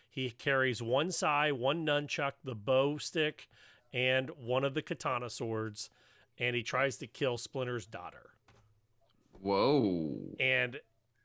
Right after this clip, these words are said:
Speaker 1: so we talked about it in therapy today. And the kids all guessed who they thought would be the surviving turtle. And they gave reasons why they thought which turtle would be the surviving turtle. And now I wanna go and buy the comic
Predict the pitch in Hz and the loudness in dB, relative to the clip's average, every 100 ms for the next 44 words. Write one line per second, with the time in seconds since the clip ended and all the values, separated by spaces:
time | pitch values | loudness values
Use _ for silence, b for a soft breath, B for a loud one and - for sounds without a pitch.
0 | _ - 151 135 135 135 151 151 - 143 | _ -2 2 2 0 -2 -2 -2 -2 0
1 | 143 139 135 127 117 101 92 98 - 92 | 0 -2 -6 -6 -8 -8 -10 -18 -20 -20
2 | 80 - _ _ - 117 117 - 151 139 | -20 -20 _ _ -10 -10 -8 -4 -2 2
3 | 151 160 123 147 156 160 - 151 143 131 | 4 4 2 0 0 -2 -4 -2 -2 -4
4 | 156 143 156 135 139 131 117 131 120 120 | 0 0 0 -6 -6 -8 -10 -8 -2 -2
5 | 120 107 107 170 208 208 196 190 b b | -2 -8 -10 -6 -6 -4 -6 -8 b b
6 | b b 120 117 107 113 107 104 180 190 | b b -6 -4 -2 -4 -4 -2 -2 -2
7 | 185 170 170 170 160 160 143 143 143 - | -4 0 0 0 -2 -2 -2 -4 -6 -4
8 | 147 139 127 123 120 110 - 123 160 190 | -2 -2 -2 -4 -6 -8 -8 -4 -2 -2
9 | 185 180 175 175 165 165 B B B B | -2 -6 -4 -2 -2 -4 B B B B
10 | 127 123 143 165 165 147 143 143 135 139 | -6 -2 0 2 2 2 2 0 2 2
11 | 127 113 101 156 214 220 - 170 165 165 | 2 -2 0 2 2 0 0 0 2 -2
12 | - | -6